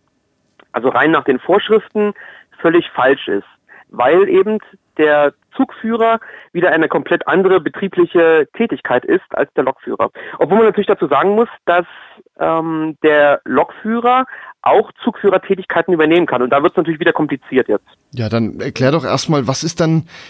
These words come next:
Speaker 2: der Zugführer? Jetzt als einzelne
Speaker 1: Genau.
Speaker 2: Person, nicht der Lokführer, der auch gleichzeitig noch Zugführer ist.
Speaker 1: Richtig, fangen wir lieber mit dem Zugführer an, das ist wahrscheinlich einfacher. Also, der Zugführer ist eine Person hinten im Fahrgastraum, das heißt, er kontrolliert unter anderem,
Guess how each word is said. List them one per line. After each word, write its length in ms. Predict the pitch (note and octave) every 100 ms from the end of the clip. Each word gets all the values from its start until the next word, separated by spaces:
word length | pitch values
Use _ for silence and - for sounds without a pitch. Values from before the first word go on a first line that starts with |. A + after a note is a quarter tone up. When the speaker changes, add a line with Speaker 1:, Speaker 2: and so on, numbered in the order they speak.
| - -
Speaker 2:
der 240 | C3 B2+
Zugführer? 840 | - - F#3+ - B2+ A#2 G#2 F#2 - _ - - _ - -
Jetzt 220 | B2+ -
als 160 | B2 -
einzelne 380 | C3 B3 G#3 F#3+
Speaker 1:
Genau. 100 | E3
Speaker 2:
Person, 440 | C#3 B2+ F3 G3
nicht 200 | E3+ E3+
der 80 | D#3
Lokführer, 420 | E3 - E3 D3
der 120 | C#3+
auch 100 | -
gleichzeitig 420 | C3 B2+ - C3+
noch 140 | C3 A#2+
Zugführer 480 | C3+ - G#2+ F#2+ -
ist. 260 | - - _ _ _ _ -
Speaker 1:
Richtig, 240 | F#3 C#3+
fangen 140 | F3 F3+
wir 60 |
lieber 140 | F3 G#3
mit 140 | F#3
dem 100 | E3+
Zugführer 460 | B3 - A#3 A3 G#3+
an, 140 | A3+
das 100 | F#3
ist 160 | D#3+ E3+
wahrscheinlich 340 | D#3+ D#3 C3
einfacher. 300 | C#3+ G3 G#3+ - - - -
Also, 220 | D#3 D#3
der 180 | A#2+ C#3
Zugführer 680 | - - B3+ B3+ B3+ B3+ A#3+
ist 240 | - F#3+ E3+
eine 180 | F3
Person 560 | F3 F3 D3 D#3 E3 D#3
hinten 300 | C#3+ F#3 F3+
im 100 | B2+
Fahrgastraum, 840 | - C3 G#3+ - - G#3 B3 D4 -
das 140 | D#3
heißt, 260 | D3 D#3+ D#3+ -
er 180 | D3+ D3
kontrolliert 440 | E3 - D3 C#3
unter 220 | F3 F3+
anderem, 540 | D3+ D#3 C#3+ C3+ C3+